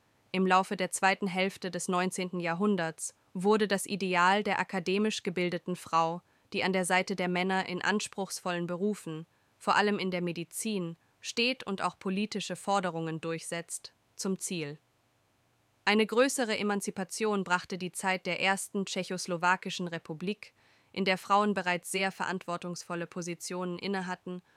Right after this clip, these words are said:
und auch in die Abgeordneten- und Senatskammern der tschechoslowakischen Nationalversammlung einzogen.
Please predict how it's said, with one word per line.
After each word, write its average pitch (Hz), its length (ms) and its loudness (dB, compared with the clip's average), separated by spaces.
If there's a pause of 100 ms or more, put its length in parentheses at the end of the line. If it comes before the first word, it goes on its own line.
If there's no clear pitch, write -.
(240)
und 220 200 -4
auch 269 220 4
in 220 100 -4
die 202 140 -4
Abgeordneten- 185 840 -4
und 175 200 -8
Senatskammern 175 760 -4
der 165 160 -10
tschechoslowakischen 175 920 -6
Nationalversammlung 165 1040 -6
einzogen. 156 680 -10